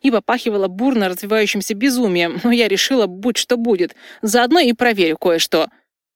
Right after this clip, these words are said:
«Тогда домогайся меня!» «Что?» Рэй недоуменно сморгнул, и его глаза вернули человеческий вид. Давление его руки и ноги ослабло, так что я без проблем сумела не только выскользнуть, но и захватить контроль над ситуацией.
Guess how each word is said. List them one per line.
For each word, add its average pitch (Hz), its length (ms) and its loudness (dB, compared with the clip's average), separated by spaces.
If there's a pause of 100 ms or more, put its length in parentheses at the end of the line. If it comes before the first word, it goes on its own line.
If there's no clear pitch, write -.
«Тогда 240 260 2
домогайся 269 560 2
меня!» 208 360 0 (500)
«Что?» 202 640 -2 (560)
Рэй 208 160 2
недоуменно 196 580 2
сморгнул, 202 580 0
и 196 120 -2
его 208 200 2
глаза 196 300 2
вернули 196 380 0
человеческий 202 640 -2
вид. 190 240 -2 (480)
Давление 226 440 2
его 202 160 2
руки 196 280 0
и 208 60 0
ноги 185 240 -2
ослабло, 202 560 0
так - 160 -4
что - 140 -2
я 214 120 2
без 196 160 -6
проблем 208 360 0
сумела 202 340 0
не 190 140 0
только 233 320 0
выскользнуть, 190 680 -2
но 247 160 2
и 208 140 2
захватить 190 420 -2
контроль 196 400 0
над 180 140 -2
ситуацией. 185 680 -2